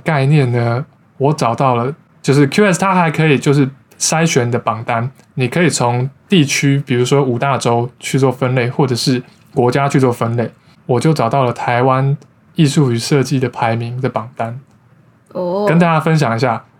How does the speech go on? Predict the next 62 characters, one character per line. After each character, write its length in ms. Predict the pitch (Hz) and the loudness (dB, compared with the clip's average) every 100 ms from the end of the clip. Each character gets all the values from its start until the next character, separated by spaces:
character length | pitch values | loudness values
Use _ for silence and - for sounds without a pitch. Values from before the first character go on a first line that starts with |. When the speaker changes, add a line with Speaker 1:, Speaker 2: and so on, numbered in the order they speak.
| - | 0
Speaker 1:
就 100 | 185 | 4
是 100 | 196 | 4
让 180 | 196 | 4
你 60 | 139 | 2
们 140 | 120 120 | 2 2
有 120 | 120 | 2
一 40 | |
点 160 | 139 113 | 2 0
概 200 | - 123 | -2 -2
念， 180 | 123 120 | 0 -2
说 400 | 110 117 117 117 - - _ | 0 0 0 -2 -8 -20 _
这 100 | - | 0
个 80 | 180 | 2
榜 220 | 139 117 | 2 0
单 380 | 123 131 131 139 - _ _ - | 0 0 0 0 -4 _ _ -4
大 100 | 156 | 0
概 140 | 151 | 0
把 160 | 117 113 | 0 -2
台 160 | 127 | 0
湾 100 | 123 | -2
排 160 | 131 117 | 0 0
在 100 | 123 | -2
什 120 | 127 | -2
么 80 | 123 | -4
样 80 | 113 | -4
的 60 | |
地 120 | 120 | -4
方。 280 | 120 143 147 - _ _ - _ _ 196 | -6 -8 -10 -12 _ _ -20 _ _ 0
那 180 | 185 | 2
在 100 | 165 | 4
艺 140 | 185 190 | 4 4
术 180 | 170 143 | 6 4
与 60 | |
设 180 | 123 151 | 4 2
计 140 | 143 | 4
类 180 | 156 151 | 4 4
呢， 240 | 131 123 123 | 2 2 -2
台 200 | - 135 139 | -4 -2 2
湾 160 | 156 | 2
的 80 | 143 | 2
第 240 | 131 156 | 2 2
一 40 | 151 | 4
名 220 | 131 117 | 2 0
叫 140 | 131 | -2
做 340 | 127 123 117 - - | 0 0 0 -4 -8
成 180 | - 120 | -4 0
功 140 | 123 | 0
大 160 | 120 107 | -2 -4
学， 180 | - 147 147 _ _ _ _ | -8 -12 -14 _ _ _ _
排 180 | - 131 | -6 -2
在 200 | 147 151 | 0 0
五 120 | 139 | 0
十 200 | 123 - | 0 0
一 100 | 127 | 2
到 160 | 135 135 | 2 0
一 80 | 127 | -2
百， 180 | - - - _ _ _ - | -4 -10 -14 _ _ _ -4
然 120 | 127 | 0
后 120 | 156 | 2
再 160 | 165 160 | 2 2
来 160 | 127 | 0
是 320 | - 143 123 | 2 2 2